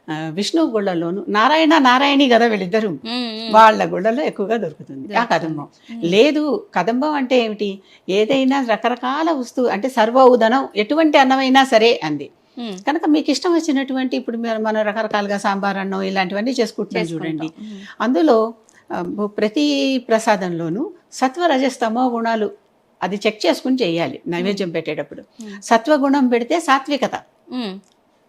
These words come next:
Speaker 1: శాంతం, సుఖం.
Speaker 2: మ్మ్.
Speaker 1: త్యాగరాజు అన్నాడు కదా, "శాంతము లేక సౌఖ్యము లేదని."
Speaker 2: సౌఖ్యం,
Speaker 1: మనకు
Speaker 2: అవును.
Speaker 1: చివరికి సుఖం కావాలి కనుక శాంతంగా ఉండాలి.
Speaker 2: మ్మ్.
Speaker 1: శాంతంగా ఉండాలంటే సత్వగుణం ఉన్న పదార్థమే తినాలి.
Speaker 2: తినాలి, అవును.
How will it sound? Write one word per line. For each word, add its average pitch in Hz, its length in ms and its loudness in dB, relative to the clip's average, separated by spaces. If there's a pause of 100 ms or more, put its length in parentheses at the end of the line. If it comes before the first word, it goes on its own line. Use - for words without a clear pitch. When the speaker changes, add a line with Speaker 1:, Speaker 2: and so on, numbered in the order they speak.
(240)
Speaker 1:
శాంతం, 254 420 2
సుఖం. 262 300 2 (240)
Speaker 2:
మ్మ్. 226 240 -8 (420)
Speaker 1:
త్యాగరాజు 262 380 4
అన్నాడు 247 240 0
కదా, 233 200 2
"శాంతము 233 420 0
లేక 214 280 4
సౌఖ్యము 214 440 2
లేదని." 214 220 4
Speaker 2:
సౌఖ్యం, 196 160 0
Speaker 1:
మనకు 220 140 4
Speaker 2:
అవును. 226 100 2
Speaker 1:
చివరికి 277 240 6
సుఖం 277 320 0
కావాలి 247 220 4
కనుక 233 200 0
శాంతంగా 247 500 4
ఉండాలి. 170 420 2
Speaker 2:
మ్మ్. 240 220 -6
Speaker 1:
శాంతంగా 311 520 4
ఉండాలంటే 277 420 0
సత్వగుణం 285 560 -2 (160)
ఉన్న 262 160 0
పదార్థమే 254 520 2
తినాలి. 202 360 0
Speaker 2:
తినాలి, 180 460 -6
అవును. 190 320 -10